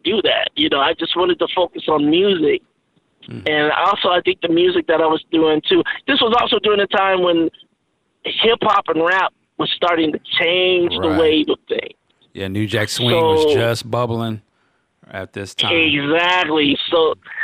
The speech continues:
Speaker 1: that was the thing, man. You know, uh, they, M C A had just got Uptown Records, you know,
Speaker 2: Okay,
Speaker 1: with,
Speaker 2: right.
Speaker 1: uh, Grady Harrell and Teddy. So the sound was changing.
Speaker 2: Mm-hmm.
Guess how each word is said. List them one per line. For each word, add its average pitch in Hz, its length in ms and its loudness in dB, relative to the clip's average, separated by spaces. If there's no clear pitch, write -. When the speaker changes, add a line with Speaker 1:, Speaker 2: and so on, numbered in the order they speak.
Speaker 1:
that 175 220 0
was 175 160 -2
the 170 160 -4
thing, 165 380 2
man. 151 340 2
You 156 120 2
know, 135 400 2
uh, 131 400 2
they, 151 280 -2
M 156 140 0
C 165 120 2
A 160 160 2
had 147 80 0
just 165 260 -2
got 160 260 0
Uptown 156 500 0
Records, 156 420 0
you 143 100 0
know, 143 320 2
Speaker 2:
Okay, 143 100 0
Speaker 1:
with, 131 140 -6
Speaker 2:
right. 135 200 0
Speaker 1:
uh, 143 100 -4
Grady 151 280 0
Harrell 151 640 0
and 139 240 -6
Teddy. 151 340 0
So 175 220 0
the - 100 -2
sound 277 300 0
was - 120 0
changing. - 440 -4
Speaker 2:
Mm-hmm. 95 400 -18